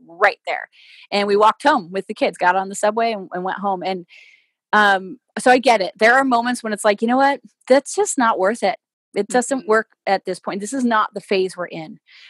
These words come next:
Speaker 1: But you could say that until you're blue in the face, too.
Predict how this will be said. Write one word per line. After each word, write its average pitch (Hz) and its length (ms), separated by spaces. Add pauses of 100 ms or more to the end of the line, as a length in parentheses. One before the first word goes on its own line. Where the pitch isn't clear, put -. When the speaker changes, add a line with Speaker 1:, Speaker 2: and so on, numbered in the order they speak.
(140)
Speaker 1:
But 277 220 (120)
you 262 260
could - 220
say 339 440
that 190 460
until 226 300
you're 214 140
blue 220 260
in 240 100
the 202 60
face, - 560
too. 160 300